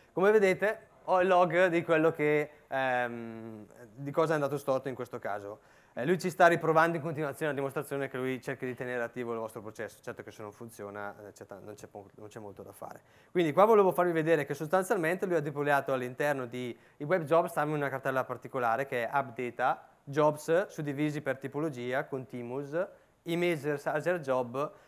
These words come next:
quindi in realtà non per forza dobbiamo deployare usando Visual Studio, ma possiamo andare, eh, via F T P per esempio e andare a inserire il nostro exe con le relative dipendenze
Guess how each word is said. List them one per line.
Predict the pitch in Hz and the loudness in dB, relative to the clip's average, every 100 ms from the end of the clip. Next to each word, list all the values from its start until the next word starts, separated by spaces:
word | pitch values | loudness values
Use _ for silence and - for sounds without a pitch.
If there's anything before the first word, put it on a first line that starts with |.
| _ | _
quindi | 190 170 | 0 4
in | 170 | 4
realtà | 165 180 | 4 4
non | 180 - | 4 2
per | 160 | -2
forza | - 185 170 | 4 4 4
dobbiamo | 151 151 | 0 -2
deployare | 151 135 135 135 135 | -2 -4 -2 0 -2
usando | 120 127 120 | -4 -6 -6
Visual | 117 131 | -8 -8
Studio, | 160 135 117 120 139 143 - - | -8 -10 -8 -6 -6 -8 -18 -2
ma | 135 139 | 0 0
possiamo | 147 139 143 | -2 -6 -4
andare, | 131 127 139 117 104 - - | -2 2 2 2 -4 -14 -6
eh, | 120 110 | -2 -2
via | 123 139 | 0 -2
F | 131 143 | -2 -6
T | 123 | -10
P | - 127 | -6 -6
per | 131 135 | -4 -6
esempio | 143 120 120 147 | -6 -6 -2 0
e | 156 | 0
andare | 135 135 | 2 2
a | 131 | 0
inserire | 131 160 143 135 | -2 -2 0 0
il | 139 | -2
nostro | 123 - 147 | -6 -4 -2
exe | 123 120 - 135 | -2 -2 -6 -6
con | 123 | -6
le | 113 | -6
relative | 120 117 135 123 123 120 | -8 -8 -8 -6 -6 -8
dipendenze | 120 156 151 117 113 - 127 | -10 -8 -6 -6 -8 -8 -10